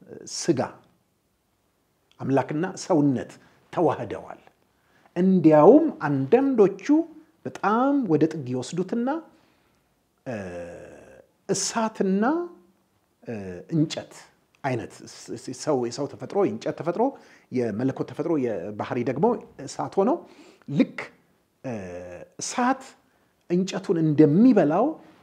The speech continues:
እን-፣ እንደሚውጠው እንደዚሁ፣ እ፣ የ-፣ የመለኮት በሥጋ ውስጥ አድሮ ያን ሰውነቱን ኮንሱም አድርጎታል፣ ውጦታል፣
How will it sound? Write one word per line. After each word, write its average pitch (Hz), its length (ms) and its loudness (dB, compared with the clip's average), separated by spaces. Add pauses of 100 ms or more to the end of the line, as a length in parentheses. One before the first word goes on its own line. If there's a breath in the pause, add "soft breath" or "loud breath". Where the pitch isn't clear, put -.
(120 soft breath)
እን-፣ 185 120 0
እንደሚውጠው 196 540 2
እንደዚሁ፣ 185 800 4 (800 soft breath)
እ፣ 139 140 -4 (640)
የ-፣ 123 200 -8 (200)
የመለኮት 131 1600 0
በሥጋ 143 360 -2
ውስጥ - 240 -4
አድሮ 208 260 -2 (640 soft breath)
ያን 170 260 0
ሰውነቱን 220 720 2 (240)
ኮንሱም 185 680 -2
አድርጎታል፣ 113 640 -8 (380)
ውጦታል፣ - 580 0